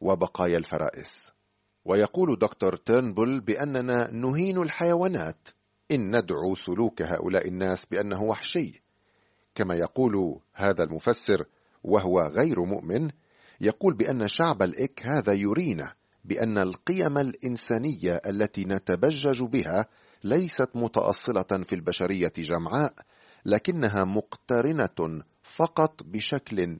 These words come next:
من أشكال الوجود الاجتماعي الذي ندعوه المجتمع. وبعبارة أخرى، فإن الإنسان البعيد عن الله ليس أكثر من حيوان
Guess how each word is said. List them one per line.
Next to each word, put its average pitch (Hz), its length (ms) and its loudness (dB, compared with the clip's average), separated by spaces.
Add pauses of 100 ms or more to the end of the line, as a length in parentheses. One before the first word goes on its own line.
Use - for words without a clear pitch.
من 165 240 -4
أشكال 139 380 -2
الوجود 110 580 -2
الاجتماعي 90 920 -4 (280)
الذي 95 320 0
ندعوه 87 520 -2
المجتمع. 78 760 -8 (760)
وبعبارة 143 640 2
أخرى، 151 420 -4 (600)
فإن 143 260 0
الإنسان 135 540 -2
البعيد 92 540 0
عن 87 240 -2
الله 98 380 0
ليس 127 400 -4
أكثر 98 560 -4
من 95 160 -8
حيوان 87 680 -4